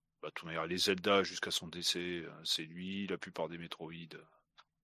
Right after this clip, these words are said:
Enfin, le Metroid Prime un, c'est lui, les Metroid, euh, sur, euh, sur D S, trois D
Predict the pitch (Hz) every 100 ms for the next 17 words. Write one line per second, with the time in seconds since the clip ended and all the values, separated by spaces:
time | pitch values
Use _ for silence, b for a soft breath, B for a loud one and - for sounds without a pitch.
0 | _ - - - - - - 85 104 -
1 | 117 - 123 123 - 151 143 139 123 -
2 | 101 131 143 123 110 120 117 120 110 98
3 | 95 95 90 90 87 87 85 85 - -
4 | 101 90 85 85 85 - - 98 98 95
5 | - 95